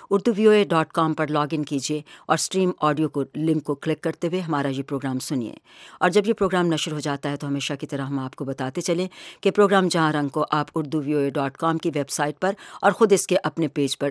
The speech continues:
دیکھ سکتے ہیں اور سن سکتے ہیں۔ ہمارے ان پروگراموں کو سنتے رہیے، ہم سے رابطے میں رہیے۔ آج کے پروگرام میں بھی ہمارے پاس بہت سارے موضوعات ہیں، تو آئیے جلدی سے آپ کو بتاتے چلیں کہ آج ہم کن کن موضوعات کا احاطہ کرنے کی کوشش کریں گے۔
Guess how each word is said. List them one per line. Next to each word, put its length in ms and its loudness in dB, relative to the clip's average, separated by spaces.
دیکھ 320 2
سکتے 260 -2
ہیں 200 -2
اور 120 0
سن 200 -4
سکتے 280 -8
ہیں۔ 180 -8
ہمارے 220 6
ان 100 2
پروگراموں 420 2
کو 100 -4
سنتے 360 -2
رہیے، 180 0
ہم 140 -4
سے 160 -8
رابطے 320 -4
میں 100 0
رہیے۔ 260 -6
آج 200 4
کے 80 -2
پروگرام 340 4
میں 80 2
بھی 140 2
ہمارے 240 2
پاس 300 2
بہت 220 0
سارے 220 -2
موضوعات 540 0
ہیں، 140 -6
تو 140 4
آئیے 240 4
جلدی 260 4
سے 240 -2
آپ 180 2
کو 100 -4
بتاتے 380 0
چلیں 300 -2
کہ 140 -2
آج 220 -2
ہم 80 -2
کن 220 -2
کن 180 0
موضوعات 440 0
کا 100 0
احاطہ 360 -2
کرنے 300 -2
کی 100 -4
کوشش 400 -4
کریں 260 -4
گے۔ 60 -12